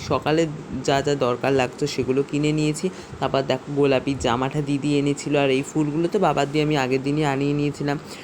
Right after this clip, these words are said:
তারপর এই ফল, তুলসী পাতা আলাদা করে কেনা, মালা, সবই কিন্তু দিদি এনে দিয়েছিল পরে। আর এই দেখো, এখানে কিন্তু পায়েসের জন্য পুরো দুধটা রেডি করা রয়েছে।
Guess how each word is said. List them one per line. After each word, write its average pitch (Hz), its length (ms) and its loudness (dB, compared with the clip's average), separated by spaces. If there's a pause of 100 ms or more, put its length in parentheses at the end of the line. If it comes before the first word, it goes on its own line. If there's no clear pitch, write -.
(140)
তারপর 139 220 0
এই 135 120 0 (120)
ফল, 139 360 4
তুলসী 147 340 -2
পাতা 135 340 0
আলাদা 131 260 0
করে 131 280 0
কেনা, 131 280 0
মালা, 127 420 -4 (280)
সবই 156 380 0
কিন্তু 147 440 -2 (400)
দিদি 147 360 2
এনে 135 160 2
দিয়েছিল 143 420 0
পরে। 156 280 0
আর 156 120 0
এই 135 180 -2
দেখো, 127 260 -2
এখানে 135 300 0
কিন্তু 139 200 -4 (100)
পায়েসের 123 500 0
জন্য 143 380 -2
পুরো 131 260 0
দুধটা 123 420 -2 (360)
রেডি 123 220 2
করা 110 260 4
রয়েছে। 98 340 0